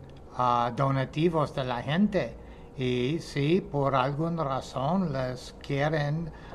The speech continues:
ah, contribuir a la continuación de Linux Cabal por más cursos y cualquier,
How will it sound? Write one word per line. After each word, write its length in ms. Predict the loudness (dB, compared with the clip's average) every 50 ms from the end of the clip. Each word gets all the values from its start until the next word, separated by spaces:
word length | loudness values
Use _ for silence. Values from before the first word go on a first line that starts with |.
| -8 -2
ah, 260 | 0 2 2 2 0 2
contribuir 960 | 2 4 4 4 4 2 0 0 0 0 -2 -2 0 2 4 6 6 6 6
a 420 | 6 4 2 2 2 2 2 2 2
la 180 | 2 0 -2 -2
continuación 1040 | -2 -2 -2 -2 -2 -2 -2 -2 -2 -2 -2 -2 -4 -4 -4 -4 -2 0 0 2 0
de 100 | 0 0
Linux 360 | -2 -2 -2 -4 -4 -6 -6
Cabal 480 | -8 -8 -6 -4 -4 -4 -4 -6 -8 -8
por 240 | -8 -8 -6 -4
más 260 | -4 -2 -2 -2 -4 -6
cursos 640 | -8 -6 -4 -4 -2 -2 -2 -2 -2 -2 -2 -6
y 60 | -10
cualquier, 680 | -8 -4 -4 -4 -4 -4 -6 -8 -6 -4 -4 -4 -4